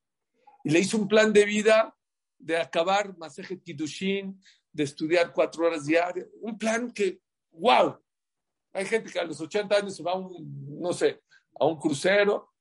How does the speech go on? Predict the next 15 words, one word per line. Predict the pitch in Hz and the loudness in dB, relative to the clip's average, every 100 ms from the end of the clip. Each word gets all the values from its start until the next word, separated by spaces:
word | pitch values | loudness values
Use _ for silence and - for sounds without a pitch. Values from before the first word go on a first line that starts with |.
| - | 4
Él, | 262 294 277 269 | 8 8 6 2
en | 233 | -6
vez | 240 233 | -6 -8
de | 233 | -6
eso, | 233 - 254 | -6 -4 -8
dijo, | 220 - 160 _ _ _ - | -8 -20 -20 _ _ _ -16
un | 185 | -8
doctor, | 196 247 - 196 143 _ _ _ _ _ | -4 -4 -4 -4 -4 _ _ _ _ _
dijo, | - 151 | -16 -10
"Mire | 165 170 | -8 -6
mi | 160 139 | -6 -6
plan". | 147 135 - _ _ _ _ - - _ - | -2 -2 -2 _ _ _ _ -18 -18 _ -6
Lo | 143 143 | 2 4
vio | 165 202 233 | 6 6 6
Rafinkel. | 196 - 208 190 185 - | 4 0 -4 -8 -6 -8